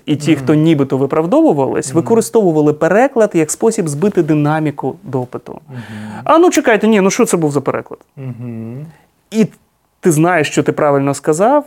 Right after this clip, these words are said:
Speaker 2: Мгм.
Speaker 1: а вони тебе використовують.
Speaker 2: Так.
Speaker 1: О, більше того, вимикається камера, бо допит вівся на камеру,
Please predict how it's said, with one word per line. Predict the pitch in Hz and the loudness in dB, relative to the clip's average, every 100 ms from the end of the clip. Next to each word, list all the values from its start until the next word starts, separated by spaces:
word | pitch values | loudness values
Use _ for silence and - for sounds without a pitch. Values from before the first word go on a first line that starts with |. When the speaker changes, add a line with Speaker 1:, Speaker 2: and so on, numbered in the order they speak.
| - | -8
Speaker 2:
Мгм. | 123 120 | -14 -2
Speaker 1:
а | 135 | 0
вони | 185 233 | 2 2
тебе | 226 175 | 2 2
використовують. | 170 151 156 143 - 123 127 - - _ | 0 0 -2 -4 -8 -8 -8 -12 -16 _
Speaker 2:
Так. | - 113 - | -14 -14 -6
Speaker 1:
О, | - | -4
більше | 151 240 311 - | 2 4 4 2
того, | 160 147 127 123 - | 2 2 2 -2 -2
вимикається | 147 190 180 160 135 147 | 0 0 2 0 2 0
камера, | 226 311 285 156 131 | 2 2 4 2 -2
бо | 143 139 | -2 0
допит | 131 143 135 143 | 0 -2 -2 -4
вівся | 131 139 | -6 -6
на | 139 | -6
камеру, | - 135 127 120 | -4 -6 -4 -8